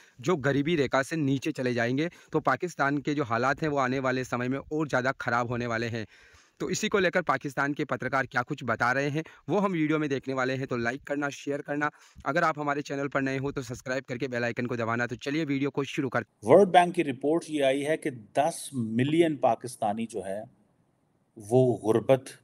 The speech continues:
Speaker 2: में जा रहे हैं, मतलब they are slipping into poverty।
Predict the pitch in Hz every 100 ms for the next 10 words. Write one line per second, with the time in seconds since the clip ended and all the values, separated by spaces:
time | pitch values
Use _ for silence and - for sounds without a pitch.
0 | _ _ _ _ _ _ _ _ _ -
1 | - - 120 113 104 92 92 87 87 -
2 | - 104 104 117 117 113 117 120 117 139
3 | 135 147 127 123 127 117 107 120 123